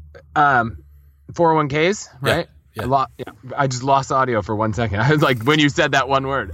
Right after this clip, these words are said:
Speaker 2: <laughs>
Speaker 1: Um, yeah, so in the U S, we have this system where you can put aside a certain amount of money each year.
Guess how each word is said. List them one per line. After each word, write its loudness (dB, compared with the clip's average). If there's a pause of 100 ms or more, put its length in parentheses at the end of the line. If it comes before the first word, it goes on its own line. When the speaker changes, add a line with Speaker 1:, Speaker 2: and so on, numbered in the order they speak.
Speaker 2:
<laughs> -8
Speaker 1:
Um, 0 (100)
yeah, 2
so -2 (140)
in -8
the -6
U -2
S, 0
we -6
have -2
this -6
system -4
where -2
you -4
can -6
put 0
aside 0
a -2
certain -4
amount 2
of 0
money 2
each -4
year. 0